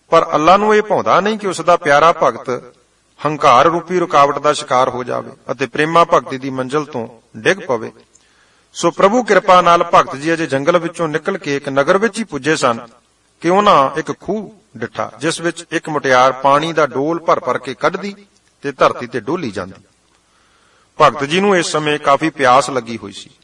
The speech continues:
ਖੂਹ ਪਾਸ ਪੁੱਜ ਕੇ ਉਹਨਾਂ ਉਸ ਮੁਟਿਆਰ ਨੂੰ ਆਖਿਆ ਕਿ "ਬੀਬਾ, ਮੈਨੂੰ ਪਾਣੀ ਪਿਲਾ, ਮੈਂ ਅੱਗੇ ਜਾਣਾ।"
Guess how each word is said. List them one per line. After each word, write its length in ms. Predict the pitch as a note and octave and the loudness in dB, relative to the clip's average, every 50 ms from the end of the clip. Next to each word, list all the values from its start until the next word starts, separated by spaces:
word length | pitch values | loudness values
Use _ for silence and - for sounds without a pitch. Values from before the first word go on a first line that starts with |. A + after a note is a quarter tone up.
| _ _ _ _ _ _ _ _ _ _ | _ _ _ _ _ _ _ _ _ _
ਖੂਹ 200 | _ - E3 G3+ | _ -2 -2 -2
ਪਾਸ 280 | F#3 E3+ D3 C#3 C3 C#3 | 2 4 4 4 4 2
ਪੁੱਜ 260 | C3+ B2 A#2+ A2+ A2+ | -4 -8 -8 -8 -8
ਕੇ 120 | A2 C#3 C#3+ | -10 -8 -6
ਉਹਨਾਂ 300 | C#3+ C#3+ C3 A2+ G#2+ A2+ | -4 -4 -2 -4 -4 -6
ਉਸ 400 | A2+ - C#3+ D3 D3 C#3+ - B2+ | -8 -6 -6 -6 -6 -6 -8 -8
ਮੁਟਿਆਰ 480 | A#2 A#2+ A#2+ - B2+ A#2+ A#2+ A#2+ A#2+ | -8 -8 -6 -4 0 2 2 2 2
ਨੂੰ 180 | D3+ D#3 D3 A#2+ | 0 -2 -2 -2
ਆਖਿਆ 280 | A2 G#2+ - - A#2+ | -2 -4 -4 -8 -8
ਕਿ 140 | A#2 C3+ C3 | -6 -6 -10
"ਬੀਬਾ, 480 | A#2+ A#2 A#2 A2 A2 A#2+ B2 C#3 - C3 | -8 -8 -10 -6 -2 -2 -2 -2 -2 -6
ਮੈਨੂੰ 480 | B2+ B2 B2 B2+ C3+ C3+ B2+ A2+ A2 - | -10 -10 -10 -8 -10 -10 -10 -12 -10 -4
ਪਾਣੀ 320 | C3+ A#2+ A#2+ B2 B2+ C3 B2+ | -2 -2 -2 -2 -4 -8 -10
ਪਿਲਾ, 340 | B2+ A#2+ G#2+ G2 G2+ A#2+ | -8 -8 -6 -6 -6 -6
ਮੈਂ 200 | C#3+ C#3 C3 B2+ | -6 -4 -4 -4
ਅੱਗੇ 220 | B2 G#2+ G#2 B2+ B2+ | -4 -4 -4 -8 -6
ਜਾਣਾ।" 300 | A#2+ A2 F2+ F2+ - | -6 -6 -8 -8 -14